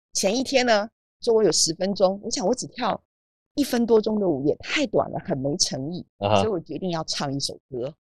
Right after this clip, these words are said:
Speaker 2: OK。
Speaker 1: <laughs> 然后要去
Speaker 2: 唱歌带跳舞都有。
Speaker 1: 要去之前呢，我的家长呢，非常贴心，送了我一个精油扣，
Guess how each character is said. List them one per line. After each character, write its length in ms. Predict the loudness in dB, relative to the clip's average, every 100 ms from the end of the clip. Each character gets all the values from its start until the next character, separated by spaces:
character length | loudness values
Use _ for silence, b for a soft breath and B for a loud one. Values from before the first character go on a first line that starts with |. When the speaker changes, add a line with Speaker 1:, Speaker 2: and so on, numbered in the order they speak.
| _
Speaker 2:
OK。 380 | 0 2 2 0 -6 _
Speaker 1:
<laughs> 1300 | -16 -16 -4 -2 -2 -4 -12 _ _ _ _ _ -12
然 100 | -8
后 60 | -8
要 100 | -8
去 260 | -10 -14 _ _
Speaker 2:
唱 220 | -4 -2 0
歌 160 | 0
带 180 | 2 0
跳 280 | 0 -2 -2
舞 160 | -4 _
都 120 | -12
有。 240 | -12 -12 -4
Speaker 1:
要 180 | -2 0
去 340 | -2 -4 -6
之 180 | -10 -8
前 360 | -2 0 0 -2
呢， 80 | -4 -4 -2
我 120 | 0 2
的 100 | 2
家 320 | 2 2 0
长 280 | -6 -10 -10
呢， 60 | -14 -14 -10
非 260 | -6 -4
常 240 | -4 -8 -14
贴 240 | -10 -6
心， 320 | -4 -6 -8 -14 _ _ _ -10
送 280 | -2 2
了 80 | 2
我 120 | 0
一 120 | -2 -4
个 120 | -6
精 280 | -4 -2 2
油 180 | 2 0
扣， 300 | -2 0 0